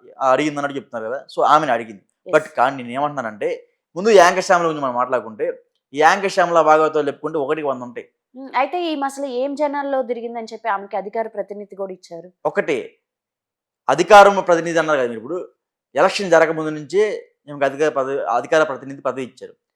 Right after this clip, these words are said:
Speaker 1: దేనికి ఇచ్చారంటే అసలు జనాలు ఏమైనా తిరిగారు? మీరు చూడండి,
Speaker 2: Hmm.
Speaker 1: రీసెంట్ టైమ్స్‌లోనే శ్యామల బయటకు పేరు వస్తుంది ఆమెది, "శ్యామల,
Speaker 2: ఎస్.
Speaker 1: శ్యామల, శ్యామల" అని.
Speaker 2: ఎస్.
Speaker 1: ఇదివరకు ఆమె ఎవరో తెలియదు.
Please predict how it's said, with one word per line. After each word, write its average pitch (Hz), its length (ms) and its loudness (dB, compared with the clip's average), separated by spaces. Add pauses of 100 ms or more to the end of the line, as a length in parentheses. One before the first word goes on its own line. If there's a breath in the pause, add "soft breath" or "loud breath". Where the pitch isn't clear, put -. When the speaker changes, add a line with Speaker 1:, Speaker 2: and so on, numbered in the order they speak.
(140)
Speaker 1:
దేనికి 185 240 2
ఇచ్చారంటే 175 720 0
అసలు 120 140 -20
జనాలు 127 320 -2
ఏమైనా 127 160 -4
తిరిగారు? 123 280 -4
మీరు 175 220 2
చూడండి, 170 320 2 (420)
Speaker 2:
Hmm. 185 100 -14
Speaker 1:
రీసెంట్ 196 320 4
టైమ్స్‌లోనే 185 400 2
శ్యామల 175 460 6
బయటకు 156 360 0
పేరు 151 220 2
వస్తుంది 127 300 -2
ఆమెది, 104 200 -16
"శ్యామల, 131 320 -2
Speaker 2:
ఎస్. - 80 0
Speaker 1:
శ్యామల, 127 260 -2
శ్యామల" 117 320 -6
అని. - 380 -16
Speaker 2:
ఎస్. - 100 -18
Speaker 1:
ఇదివరకు 156 320 0
ఆమె 143 140 2
ఎవరో 143 180 2
తెలియదు. 120 300 -8